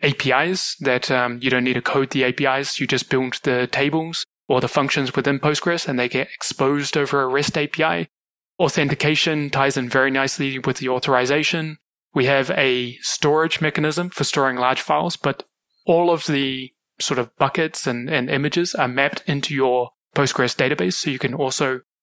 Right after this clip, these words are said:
apply row-level security on all of your files and systems. So, you know, we're just building up this suite of tools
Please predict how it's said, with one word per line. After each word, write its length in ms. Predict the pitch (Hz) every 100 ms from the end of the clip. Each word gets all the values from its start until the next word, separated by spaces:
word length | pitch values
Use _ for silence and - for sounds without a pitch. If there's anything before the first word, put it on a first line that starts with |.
| _
apply 360 | 156 - 127 123
row-level 500 | 120 135 135 127 135
security 640 | - - 151 156 156 151 _ _ _
on 480 | 135 131 127 127 131 -
all 220 | 139 131
of 120 | 127
your 100 | 135
files 420 | - 175 175 170
and 100 | 165
systems. 420 | - 175 - 165 -
So, 200 | 147 127 _ _
you 80 | -
know, 80 | 127
we're 120 | 123
just 160 | 139 135
building 300 | 147 135 131
up 100 | 131
this 160 | 127
suite 240 | - 143 131
of 100 | 123
tools 360 | 131 123 120